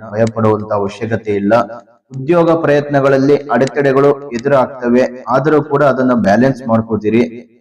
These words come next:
ಮತ್ತೆ ಸಂಗಾತಿಯೊಂದಿಗೆ ಪವಿತ್ರ ಸ್ಥಳಗಳಿಗೆ ಭೇಟಿ ನೀಡ್ತೀರಿ ಇವತ್ತಿನ ದಿನ.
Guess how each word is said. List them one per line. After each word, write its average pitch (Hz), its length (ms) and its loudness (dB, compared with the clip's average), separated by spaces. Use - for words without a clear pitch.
ಮತ್ತೆ 131 520 0
ಸಂಗಾತಿಯೊಂದಿಗೆ 156 800 2
ಪವಿತ್ರ 147 560 0
ಸ್ಥಳಗಳಿಗೆ 135 840 2
ಭೇಟಿ 120 440 0
ನೀಡ್ತೀರಿ 117 480 0
ಇವತ್ತಿನ 104 480 -2
ದಿನ. 104 120 0